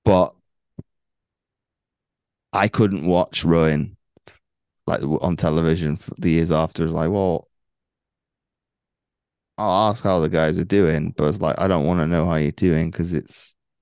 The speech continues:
it just irritates me and brings up, oh, wh-, whereas now I can look, I can joke about it. It's like, it, it was, I think for me, because it was the last one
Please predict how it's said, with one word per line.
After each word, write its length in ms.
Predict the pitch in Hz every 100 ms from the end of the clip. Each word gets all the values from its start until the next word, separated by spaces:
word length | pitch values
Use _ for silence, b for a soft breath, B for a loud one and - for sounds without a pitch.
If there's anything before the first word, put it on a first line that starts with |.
| _ _ _ -
it 60 | -
just 220 | 98 -
irritates 580 | 95 92 92 87 76 90
me 120 | 90
and 180 | 85 82
brings 300 | 85 82 80
up, 160 | - 71
oh, 440 | 58 80 82 92
wh-, 100 | -
whereas 300 | 92 87 98
now 160 | 117 92
I 80 |
can 280 | 90 80 85 80
look, 240 | 85 -
I 100 | 95
can 200 | 87 82
joke 260 | 85 85 80
about 400 | 85 78 67 -
it. 120 | -
It's 120 | -
like, 200 | 78 -
it, 200 | 71 -
it 140 | 95 85
was, 320 | 92 82 - B B B _ _ -
I 40 | 98
think 200 | 107 -
for 100 | 98
me, 220 | 104 98
because 320 | 98 - 101
it 100 | 67
was 140 | 95
the 120 | 92 87
last 440 | 92 87 85 -
one 440 | 80 78 95 127